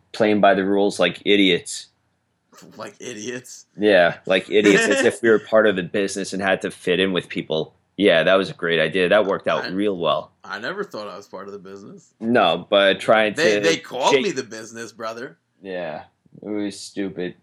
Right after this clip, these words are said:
Speaker 1: Shaking hands and pretending.
Speaker 2: You absolutely,
Speaker 1: Thanks.
Speaker 2: it's not pretending. You gotta shake hands regardless. That's
Speaker 1: No.
Speaker 2: one.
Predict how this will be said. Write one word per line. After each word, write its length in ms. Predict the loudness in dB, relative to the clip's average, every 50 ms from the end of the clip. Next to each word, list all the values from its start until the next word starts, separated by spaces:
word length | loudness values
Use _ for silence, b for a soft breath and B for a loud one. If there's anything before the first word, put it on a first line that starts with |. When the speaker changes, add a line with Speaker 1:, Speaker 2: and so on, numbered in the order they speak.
| _
Speaker 1:
Shaking 460 | -14 -6 0 0 0 2 2 0 -2 0
hands 300 | 0 0 0 -2 -2 -6
and 80 | -8
pretending. 640 | -8 -10 -10 -6 -2 -2 0 0 0 0 0 -2 -4 -6
Speaker 2:
You 160 | -6 -4 -2
absolutely, 420 | -2 -2 -4 -6 -8 -10 -8 -8 -8
Speaker 1:
Thanks. 40 | -8 -6
Speaker 2:
it's 40 | -6
not 140 | -8 -6 -6
pretending. 440 | -6 -8 -8 -8 -8 -8 -6 -6 -8
You 80 | -8 -6
gotta 180 | -4 -4 -4 -6
shake 280 | -6 -8 -8 -10 -10
hands 240 | -12 -12 -12 -12 -14
regardless. 760 | -16 -16 -10 -6 -6 -4 -4 -6 -6 -8 -10 -10 -12 -14 -16
That's 240 | -10 -8 -6 -6 -6
Speaker 1:
No. 220 | -6 -4 -4 -2
Speaker 2:
one. 340 | -2 -2 -2 -4 -4 -8 -14